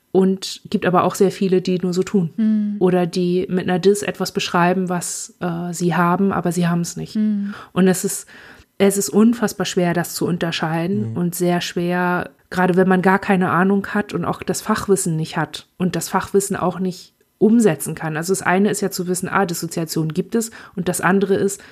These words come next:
Speaker 1: ich kann Dissoziation bei jemandem sehen
Speaker 2: Mhm.
Speaker 1: oder erkennen.
Speaker 3: Mhm.
Speaker 1: Und wenn man das nicht kann oder noch nicht kann oder niemanden hat, mit dem man das fragen kann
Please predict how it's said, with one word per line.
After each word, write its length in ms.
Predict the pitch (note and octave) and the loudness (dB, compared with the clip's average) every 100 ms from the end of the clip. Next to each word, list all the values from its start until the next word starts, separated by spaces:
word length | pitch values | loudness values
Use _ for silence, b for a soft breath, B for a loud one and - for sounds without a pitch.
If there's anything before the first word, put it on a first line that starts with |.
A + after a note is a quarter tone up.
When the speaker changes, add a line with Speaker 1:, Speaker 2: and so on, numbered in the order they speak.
| B B - | B B -6
Speaker 1:
ich 140 | - | -2
kann 180 | - F#3+ | 2 2
Dissoziation 680 | F#3 G3 F#3+ F#3 F3 G3 F#3 | 2 0 -2 -2 2 2 2
bei 60 | F3+ | 0
jemandem 420 | F3+ F3+ F3+ E3+ | 0 0 -2 -4
sehen 520 | D#3+ F3+ D3+ A3 G#3+ | 2 4 4 2 2
Speaker 2:
Mhm. 60 | G3 | 2
Speaker 1:
oder 140 | F3 | 0
erkennen. 540 | D#3 D#3+ - F3 D3+ D3+ | 0 -2 0 0 0 -4
Speaker 3:
Mhm. 260 | B2 A2+ A#2+ B B B B B B | -4 -4 -10 B B B B B B
Speaker 1:
Und 160 | F3+ F3 | 0 2
wenn 120 | F#3+ | 4
man 140 | G3 F#3+ | 4 6
das 220 | G3+ - | 4 4
nicht 240 | G#2 - | 0 -2
kann 380 | - G3+ A3 G#3+ | 0 4 4 4
oder 240 | F3 E3+ | 2 0
noch 240 | E3+ F#3+ - | 0 0 -2
nicht 160 | G3+ | -4
kann 320 | - F#3+ F3 E3 | -2 0 0 0
oder 200 | E3+ E3+ | 0 2
niemanden 520 | F#3 G3 F#3 - E3+ | 4 4 2 -2 -2
hat, 140 | G3+ - _ _ - | -2 -4 _ _ -4
mit 220 | F3 F3 | -2 2
dem 100 | F#3 | 2
man 140 | F3 | 2
das 140 | E3+ - | -2 -2
fragen 360 | - F3 G3+ | 0 2 0
kann 420 | F#3+ F3 E3+ G3+ | -4 -4 -2 -4